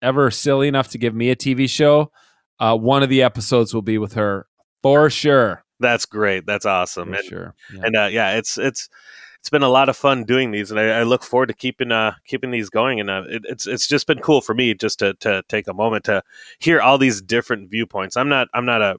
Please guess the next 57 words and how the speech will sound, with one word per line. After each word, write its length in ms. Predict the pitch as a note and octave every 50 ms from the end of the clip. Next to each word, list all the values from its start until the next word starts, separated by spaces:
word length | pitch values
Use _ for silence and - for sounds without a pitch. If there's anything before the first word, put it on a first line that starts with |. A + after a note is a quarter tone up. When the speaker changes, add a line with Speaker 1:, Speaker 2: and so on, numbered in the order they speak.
| _
Speaker 2:
religious 540 | G#2 G#2+ A2+ A2 G#2 G#2 G#2+ G#2 F#2 G#2 -
person 380 | - - - G2 F#2+ - G2+ F#2+
myself, 380 | F2+ F2+ - - F#2+ F#2+ G2
s-, 160 | - - - - - G#2
uh, 180 | G#2 G2+ F2+ E2+ - _ _ _ _ _ _ _ _
but 160 | - B2+ A#2
it's 160 | A#2 A2+ - -
really 240 | B2+ D3 D3 C#3
cool 220 | A#2+ - - A#2+ A2+
for 120 | - A2
me 120 | G#2+ A2 A2
to, 200 | G#2+ G2+ G2 - _ - - - _ -
to 80 | G#2 -
hear 140 | - B2+
all 100 | B2 A#2
these 180 | G#2 A2 G#2+ -
different 300 | - A2+ G#2 A2+ G2 G2
religions 580 | G#2 G#2 G2+ G2+ G#2 G#2 G2 G#2 G2+ G2+ F2+ G2
and 100 | G2 G2
experiences. 840 | F#2 - - - - A#2+ A2 G#2+ G#2 G#2 G2+ - - G2+ G2+ F2+
And 160 | F#2+ F#2+ F#2+ - _ - - - _
the 100 | - A#2
one 220 | A2 A2+ A#2+ A#2 G#2+
thing 200 | - A#2 G#2+ G#2
that 140 | G2 F#2+
brings 280 | F2+ A2 G#2+ G#2 G2 -
people 240 | - A2 G#2 F#2 F#2
together 420 | F#2+ F#2 F2 G#2 G2+ F#2+ G2 F#2+
is 160 | F#2+ F#2 -
nature. 420 | - G2 G#2 G#2 G2 - G2 F#2+ F#2
And 220 | F2 F2+ F2+ F2 _ _ _ - - _ _ _ _
for 160 | - - A2+
me, 200 | G#2+ A#2 B2 A#2
that's 260 | G#2 G#2+ G2 - -
something 320 | - A2 G2 F2+ G#2+ G2+
that's 180 | F#2 F#2+ E2+ -
pretty 220 | - - F#2+ F#2
simple 340 | - - G2+ F#2 - F#2+ E2+
and 120 | E2 E2 F2+
I 100 | G2 F#2
can 160 | - - E2+
understand 500 | E2+ - - - - - - - - -
it. 120 | - - - -
So 260 | - - F#2+ F2 - - _ _ _ _ - _ _
it's, 140 | - G#2 _ -
it's 180 | A#2+ A2+ - -
been, 260 | C#3 C3+ C3 A#2+ A#2
it's 160 | B2 C3+ -
been 140 | - D#3+ D3
a 60 | D3
lot 140 | D3 D3 D3+
of 80 | C#3+ -
fun. 180 | - D#3+ B2
It's 100 | G#2 -
been 140 | - B2 B2
a 60 | A#2+
good 220 | A2 G#2 C3+ C3+